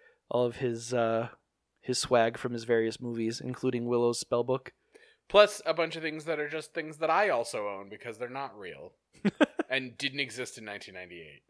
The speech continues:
Speaker 1: Mm-hmm. That's a very little fence.
Speaker 2: Yeah, but it, Sky, if you have a grappling hook, which I
Speaker 1: It's,
Speaker 2: know
Speaker 1: I,
Speaker 2: you do.
Speaker 1: I've got two grappling hooks. But yeah, they make it in. They get tripped up by the, uh, the security,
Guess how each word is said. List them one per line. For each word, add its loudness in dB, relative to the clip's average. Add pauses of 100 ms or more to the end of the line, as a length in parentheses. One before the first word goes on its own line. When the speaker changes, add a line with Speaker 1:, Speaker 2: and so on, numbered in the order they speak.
(160)
Speaker 1:
Mm-hmm. -10 (580)
That's -10
a -4
very 2
little -4
fence. -10 (400)
Speaker 2:
Yeah, -2
but -6 (140)
it, -12
Sky, 0
if -4
you -8
have -4
a -6
grappling -2
hook, -14 (320)
which 0
I 4
Speaker 1:
It's, 4
Speaker 2:
know 6
Speaker 1:
I, 12
Speaker 2:
you 4
do. 2
Speaker 1:
I've 6
got 4
two -2
grappling -6
hooks. -8 (680)
But 4
yeah, 8 (100)
they 6
make 4
it 8
in. 6 (240)
They 2
get 6
tripped 2
up 6
by 6 (160)
the, 2
uh, 6 (1500)
the -6
security, 2